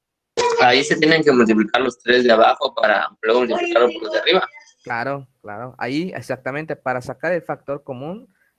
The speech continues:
Speaker 2: multiplicas a estos y los que te dé, no, por ejemplo, un ejemplo X, ¿no? Que te dé mil. Pues mil por S entre dos, mil por S entre seis, mil por menos T entre seis, mil por cinco entre doce, ¿no?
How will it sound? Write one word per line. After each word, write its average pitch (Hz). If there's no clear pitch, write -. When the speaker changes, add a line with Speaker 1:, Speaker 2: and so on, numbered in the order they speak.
Speaker 2:
multiplicas 131
a 147
estos 190
y 113
los 135
que 180
te 180
dé, 160
no, 120
por 139
ejemplo, 127
un 127
ejemplo 139
X, 113
¿no? 147
Que 127
te 131
dé 135
mil. 123
Pues 113
mil 151
por 131
S 196
entre 113
dos, 101
mil 147
por 127
S 147
entre 120
seis, 98
mil 147
por 135
menos 113
T 135
entre 131
seis, 98
mil 147
por 113
cinco 156
entre 117
doce, 87
¿no? 196